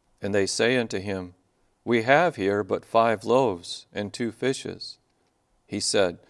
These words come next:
"Bring them hither to me." And he commanded the multitude to sit down on the grass, and took the five loaves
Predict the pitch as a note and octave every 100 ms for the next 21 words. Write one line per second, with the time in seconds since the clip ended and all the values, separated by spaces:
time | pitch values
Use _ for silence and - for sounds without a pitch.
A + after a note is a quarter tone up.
0 | _ _ _ _ - G#2+ A#2+ C3+ C#3 A#2+
1 | C3 C3 A#2+ - A2 F#2 D#2+ F#2 _ _
2 | _ _ _ _ _ _ _ - A2 E3+
3 | - B2+ C3+ D#3+ F3 E3+ E3 B2+ B2 C3+
4 | - A#2+ A#2+ - A2+ - B2+ - F#2 F#2
5 | F#2 G2 G2+ - F#2+ G2 F#2 F#2 F#2 F2
6 | - - _ _ _ _ _ - A2 A#2
7 | - D#3 - C3 A2 B2+ C3 C#3 A2 G#2+
8 | G#2 G#2 - -